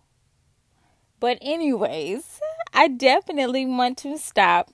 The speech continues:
<laughs> and say thank you for the continuous support, um, of this journey for me, of presenting the Elevated Mind to you all. And also, too, to let you know that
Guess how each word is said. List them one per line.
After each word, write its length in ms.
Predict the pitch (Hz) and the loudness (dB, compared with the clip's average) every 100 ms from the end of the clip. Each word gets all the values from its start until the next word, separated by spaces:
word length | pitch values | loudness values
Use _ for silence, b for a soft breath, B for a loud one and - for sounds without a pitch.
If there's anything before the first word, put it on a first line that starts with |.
| _ | _
<laughs> 100 | - | -4
and 480 | 285 277 330 339 | -2 -2 -2 -4
say 500 | 330 - 220 190 190 254 - | -8 -2 0 0 -2 -12 -14
thank 400 | 135 185 254 - | -10 -8 -10 -8
you 240 | 254 262 - | -8 -8 -6
for 480 | 226 214 208 202 b b b b b - | -4 0 0 -2 b b b b b -2
the 60 | 254 | -2
continuous 680 | 277 254 311 294 302 302 302 | -4 -8 -8 -10 -8 -8 -8
support, 760 | 320 - - 220 202 190 - - | -10 -10 -4 -2 0 -2 -6 -8
um, 400 | 208 208 202 170 - | -4 -2 -2 -6 -2
of 640 | 220 240 226 214 208 220 - | 4 6 6 4 0 -4 -12
this 280 | 196 214 220 | -6 -6 -6
journey 480 | 196 208 202 196 | -4 -4 -4 -8
for 280 | 190 - 214 | -8 -4 -2
me, 420 | 202 190 95 98 - | -4 -8 -10 -16 -6
of 600 | - 247 247 247 240 226 | 0 4 4 4 2 -2
presenting 720 | _ 269 254 233 240 233 240 233 | _ -10 -8 -8 -8 -8 -10 -8
the 120 | 196 | -6
Elevated 500 | 185 240 202 208 214 | -4 -4 -6 -6 -8
Mind 340 | 220 202 226 | -10 -12 -14
to 120 | - | -12
you 260 | 294 294 226 | -8 -4 2
all. 380 | 196 156 180 240 b b b b | 4 4 2 -2 b b b b
And 180 | - 262 | -2 0
also, 400 | 254 262 - 254 | 2 2 4 0
too, 380 | - 277 269 269 | 0 -4 -2 -2
to 160 | - | -2
let 260 | 233 233 - | 0 0 0
you 80 | 247 | -2
know 320 | 220 202 196 | 2 2 2
that 320 | 190 180 175 | 2 0 0